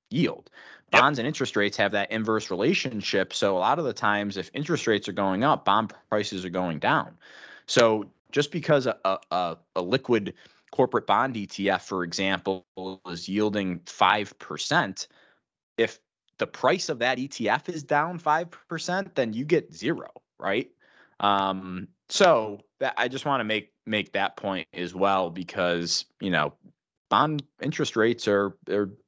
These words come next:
Speaker 1: as juiced up as they've been in a long time, um, but there is that give and take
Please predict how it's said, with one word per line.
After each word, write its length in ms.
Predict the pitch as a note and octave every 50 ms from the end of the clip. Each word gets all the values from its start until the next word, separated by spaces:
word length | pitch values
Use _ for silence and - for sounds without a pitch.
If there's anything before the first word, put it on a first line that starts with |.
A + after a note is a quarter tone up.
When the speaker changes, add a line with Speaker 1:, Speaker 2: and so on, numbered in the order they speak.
| _ -
Speaker 1:
as 180 | F#2+ G2 F#2+ -
juiced 340 | - - A#2+ A#2 - -
up 220 | A#2 A#2+ - - -
as 160 | F#2+ F#2 F2+
they've 180 | F#2 F2 F2 E2+
been 160 | F#2+ G2 G2+
in 120 | G2 F#2+
a 100 | F2+ F2
long 240 | F2 F#2 G2+ F#2+ F2+
time, 540 | - - A2 B2+ A#2 F2 E2 D#2+ E2 C2+ -
um, 320 | - E2 F2 F2 F2 E2+ E2+
but 160 | F2 F2+ -
there 220 | - G2 F#2+ G2
is 140 | G2 F#2 F2
that 280 | G2 F#2+ F2+ E2 - -
give 160 | - F2+ E2+
and 160 | E2+ D#2+ D2
take 420 | - G2 F2+ F2 D#2 - - -